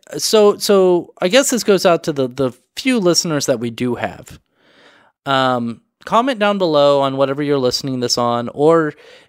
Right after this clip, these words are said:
if you have, uh, access, you can, you can shoot an email to my, my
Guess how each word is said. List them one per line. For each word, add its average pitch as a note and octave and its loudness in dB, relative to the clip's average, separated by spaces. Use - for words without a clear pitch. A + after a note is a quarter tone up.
if D3 -10
you D3+ -4
have, D#3+ 0
uh, B2+ -2
access, C#3 -2
you C#3+ -6
can, C3+ -6
you D3+ -4
can D#3 -10
shoot A#3 0
an E3+ -2
email C#3+ 0
to C#3 -6
my, A2+ -2
my A2 -4